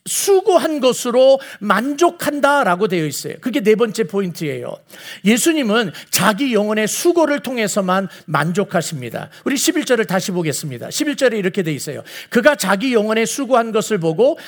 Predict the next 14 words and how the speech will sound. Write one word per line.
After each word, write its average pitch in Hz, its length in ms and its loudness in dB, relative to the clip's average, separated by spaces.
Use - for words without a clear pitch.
만족하게 196 1080 0
여길 156 360 0
것이라." 127 520 -8
여기서 214 640 2
영혼의 247 400 2
수고한 262 480 0
것이라는 190 480 0
말이 175 420 -2
무슨 180 280 -2
말이겠습니까? 135 840 -6
영혼의 269 280 4
수고했다라고 254 720 2
하는 220 240 0
말은 170 400 2